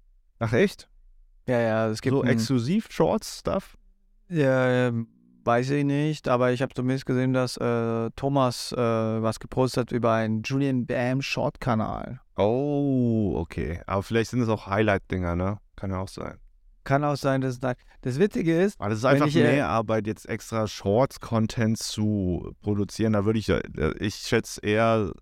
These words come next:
Speaker 1: das Ganze ein, dass man da das Best-of quasi z-, rauspickt aus den Hauptvideos, aus den, ähm
Speaker 2: Ja, aber ich glaube nicht nur das, ich glaube, die machen das ja auch mit der Tatsache, um entgegenzuwirken für die Leute, die einfach, äh, Shorts machen und ihren Content einfach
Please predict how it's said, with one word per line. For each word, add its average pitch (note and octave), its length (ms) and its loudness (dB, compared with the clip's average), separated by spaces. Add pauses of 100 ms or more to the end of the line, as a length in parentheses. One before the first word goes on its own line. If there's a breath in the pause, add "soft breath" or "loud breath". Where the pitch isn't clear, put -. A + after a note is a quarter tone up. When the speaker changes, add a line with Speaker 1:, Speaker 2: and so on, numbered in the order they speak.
(200)
Speaker 1:
das - 200 -4
Ganze G#2+ 340 0
ein, G#2 180 0
dass G#2+ 160 -2
man G#2 160 -2
da G2+ 260 2
das G2+ 140 -4
Best-of - 560 -2
quasi G2 640 -2
z-, - 240 -18 (300)
rauspickt A2 580 -2
aus - 340 0
den G#2+ 200 0
Hauptvideos, G#2 760 0
aus G2+ 360 0
den, G2 420 0 (100)
ähm G2 760 0 (580)
Speaker 2:
Ja, C3 300 0 (240)
aber D#3+ 220 2
ich D#3+ 100 0
glaube E3+ 260 4
nicht F3 180 -2
nur D3+ 100 -2
das, C#3+ 260 0
ich B2+ 100 -4
glaube, C3+ 220 0
die C3 80 -2
machen C3 240 0
das B2+ 100 -8
ja A#2+ 80 4
auch B2 120 4
mit B2+ 120 -2
der B2 80 -2
Tatsache, B2+ 360 -2
um B2+ 560 -2
entgegenzuwirken B2+ 1300 -4
für - 160 -6
die B2+ 120 0
Leute, A#2+ 340 2
die A#2+ 220 0
einfach, A2+ 540 -2
äh, A2 260 0
Shorts A#2 380 -2
machen A#2+ 180 0
und A2+ 120 0
ihren A2+ 200 -2
Content A#2 380 -2
einfach G#2+ 260 -4